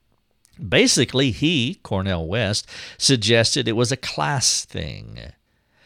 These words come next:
And he said, 'Well, you know, look at you.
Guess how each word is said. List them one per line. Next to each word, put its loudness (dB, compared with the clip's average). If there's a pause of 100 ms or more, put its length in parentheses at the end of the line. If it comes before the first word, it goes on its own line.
(240)
And 4
he 6
said, 4 (260)
'Well, 2
you 0
know, 2
look 2
at 0
you. -4